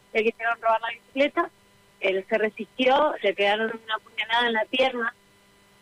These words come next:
y se desangró. Eh, un hombre más o menos de cincuenta años,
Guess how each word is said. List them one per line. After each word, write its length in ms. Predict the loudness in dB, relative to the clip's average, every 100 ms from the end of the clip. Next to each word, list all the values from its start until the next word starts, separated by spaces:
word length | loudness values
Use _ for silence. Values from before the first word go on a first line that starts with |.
| -8
y 80 | -2
se 140 | 2
desangró. 580 | 0 0 -2 2 2 2 -6 _ _ _ _ _ _ _ _ _ _ _ -2
Eh, 760 | 0 2 2 2 0 0 -2 -2
un 200 | 2 2
hombre 260 | 2 2 0
más 180 | 2 0
o 40 | 2
menos 260 | 4 4
de 260 | 2 2 -2
cincuenta 720 | -6 0 0 2 2 2 2 0
años, 360 | -2 -2 -2